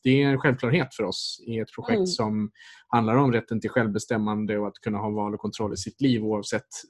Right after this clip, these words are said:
Speaker 1: vem du är. Så, eh, kopplat till det här så har vi ju både en rådgivningsfunktion där vi får in en del,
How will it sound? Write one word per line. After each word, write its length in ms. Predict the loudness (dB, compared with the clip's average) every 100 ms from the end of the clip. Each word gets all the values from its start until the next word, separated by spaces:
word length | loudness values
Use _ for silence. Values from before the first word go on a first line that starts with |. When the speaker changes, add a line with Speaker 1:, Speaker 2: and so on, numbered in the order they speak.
| -4
Speaker 1:
vem 240 | -2 0
du 120 | 2
är. 440 | 4 4 4 0 -2 -6 -20 -20 -20 -20 _
Så, 320 | -4 4 4 4 0 _
eh, 280 | -4 -2 -2 -2
kopplat 340 | -4 -2 -2
till 180 | 0 0
det 80 | 2
här 180 | 0 0
så 460 | 0 2 2 0 0
har 140 | 2
vi 100 | 4
ju 120 | 2
både 280 | 2 2 4
en 80 | 4
rådgivningsfunktion 840 | 4 2 -2 -2 -2 0 2 2
där 80 | 2
vi 100 | 0
får 200 | 0 0
in 260 | 2 2
en 140 | 2 0
del, 320 | 0 0 -2